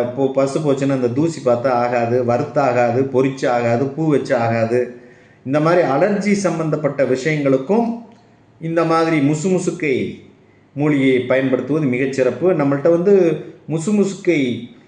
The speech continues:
அஹ், குப்பிகளே கிடைக்குது. அதை காலையில எந்திரிச்ச உடனே ரெண்டு, ரெண்டு கேப்சூல் எடுத்து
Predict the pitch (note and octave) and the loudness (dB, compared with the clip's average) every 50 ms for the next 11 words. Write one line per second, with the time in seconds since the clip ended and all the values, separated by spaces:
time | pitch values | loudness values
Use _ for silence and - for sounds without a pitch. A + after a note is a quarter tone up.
0 | _ _ - - B2+ B2+ A#2+ - - G3+ G3+ G3 A3+ G#3 G3+ F#3 F3 F3 D#3+ D#3 | _ _ -8 -6 -4 -4 -4 -2 -4 -4 -4 -2 -2 0 2 2 2 0 0 0
1 | C#3 B2+ C3 C3 B2+ A2+ A#2 D3 F#3 - - - - - - - _ _ _ - | -2 -2 -2 -2 -2 0 0 0 0 0 -4 -10 -16 -20 -20 -20 _ _ _ -8
2 | - C#3+ C#3 C3+ C3+ C#3 D3+ E3+ F3 F3+ F#3 F#3+ F#3+ F3+ D#3+ D#3+ F3 E3 D#3+ D#3+ | -2 -2 -2 0 0 0 0 2 2 2 2 2 2 0 0 0 -2 -2 0 0
3 | E3+ E3 D#3+ D#3+ F3 G3 G#3 G3+ G3+ - - - - - - - _ _ _ - | 0 0 0 0 0 0 0 -2 -2 -6 -12 -18 -20 -20 -20 -20 _ _ _ -6
4 | A#2+ B2 C#3+ D#3+ E3+ F3 F3+ F3 E3 D#3 D3+ D3+ D3 - E3 E3 F3 - - - | -4 -2 -2 -2 -2 0 0 0 0 0 0 -2 -2 -2 -2 -2 -2 -2 0 0
5 | E3+ D#3 D3 C#3+ D3 C3+ - F3+ G3+ G3+ G3 | 0 2 2 0 -2 0 2 2 2 2 0